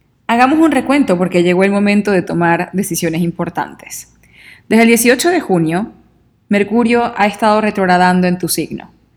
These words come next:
Y en, bueno, con Mercurio retrógrado se dio tu eclipse de sol, que inició un,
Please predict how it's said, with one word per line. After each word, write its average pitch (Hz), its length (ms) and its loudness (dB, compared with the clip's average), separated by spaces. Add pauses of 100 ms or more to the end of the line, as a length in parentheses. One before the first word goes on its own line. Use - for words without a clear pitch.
(680)
Y 208 140 4
en, 208 100 4
bueno, - 400 0
con 202 140 0
Mercurio 214 320 2
retrógrado 220 500 0
se 190 160 -2
dio 190 480 0 (140)
tu 202 80 -2
eclipse 208 500 0
de 202 140 0
sol, 185 500 -4 (480)
que 185 140 -2
inició 175 320 -2
un, 185 320 -2